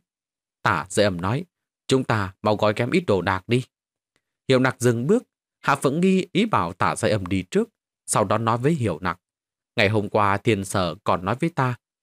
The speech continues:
lần đi thôn Vi với Hiệu Nặc về còn chưa hồi phục tinh thần.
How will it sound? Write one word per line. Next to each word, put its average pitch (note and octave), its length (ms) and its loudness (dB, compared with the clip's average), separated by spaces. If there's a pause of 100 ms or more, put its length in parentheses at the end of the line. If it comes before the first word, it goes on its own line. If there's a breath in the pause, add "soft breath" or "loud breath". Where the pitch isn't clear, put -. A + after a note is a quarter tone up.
lần C3 160 2
đi D3+ 80 4
thôn D3+ 280 -2
Vi D#3 200 2
với F3+ 180 0
Hiệu G#2 200 -2
Nặc F#2+ 240 -4
về F#2 280 0 (260)
còn C3 260 0
chưa G3 120 0
hồi B2 260 0
phục F#2+ 200 -6
tinh G#2 140 0
thần. F#2 240 -4